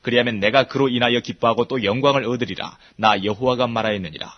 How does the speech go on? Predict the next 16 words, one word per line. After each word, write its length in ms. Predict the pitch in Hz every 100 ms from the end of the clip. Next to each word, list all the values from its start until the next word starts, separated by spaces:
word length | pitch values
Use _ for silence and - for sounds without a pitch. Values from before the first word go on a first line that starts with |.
| _ _ _ - -
너희가 280 | 123 139 139
많은 260 | 95 113
것을 220 | 143 147
받았으나 400 | 139 135 - 135
도리어 280 | 127 120 131
적었고 460 | 123 117 120 - 123
너희가 300 | 107 120 123
그것을 340 | 113 135 147
집으로 300 | - 127 135
가져갔으나 540 | 123 120 120 - 120 110
내가 340 | 107 135 131
불어버렸느니라. 800 | 120 131 127 107 85 82 110 - _ - -
나 140 | 117 117
만군의 420 | 104 123 147 139
여호와가 340 | 131 127 120
말하노라. 600 | 117 110 95 76 50 -